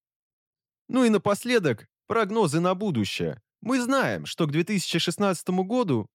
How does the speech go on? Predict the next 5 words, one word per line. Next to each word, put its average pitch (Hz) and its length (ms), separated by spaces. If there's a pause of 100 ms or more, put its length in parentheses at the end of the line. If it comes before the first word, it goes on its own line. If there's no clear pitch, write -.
произойдет 117 720
прорыв 196 360
в - 40
космических 196 680
технологиях, 196 840